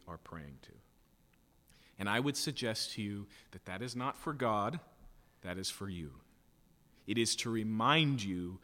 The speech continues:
who you pray to, so that your faith would be bolstered and you can pray with confidence. And I'll just give you one example. You can look it up later. In Acts chapter four, the church, the brand new church in Jerusalem, is coming under severe persecution.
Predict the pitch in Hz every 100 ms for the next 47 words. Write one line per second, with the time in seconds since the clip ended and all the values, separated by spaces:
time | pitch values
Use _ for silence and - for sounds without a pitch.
0 | - - - 143 156 160 - 123 120 -
1 | - 110 110 - 80 76 80 - - -
2 | 113 113 117 113 - - 151 175 175 -
3 | 127 107 104 92 95 - - 95 90 101
4 | 98 101 - 95 90 87 - 90 - 69
5 | 78 110 113 151 - 156 135 123 151 143
6 | 120 123 143 113 113 110 127 139 127 110
7 | 98 110 156 - - - - 120 123 165
8 | - - 165 - 139 - 123 120 139 -
9 | - - - _ _ _ _ _ _ -
10 | 127 - - 156 226 - - - - 107
11 | 131 151 170 165 165 160 151 143 131 131
12 | 143 - 160 175 - - 127 - 160 156
13 | 147 139 127 - 127 113 135 165 190 -
14 | 170 - 131 - 139 - 233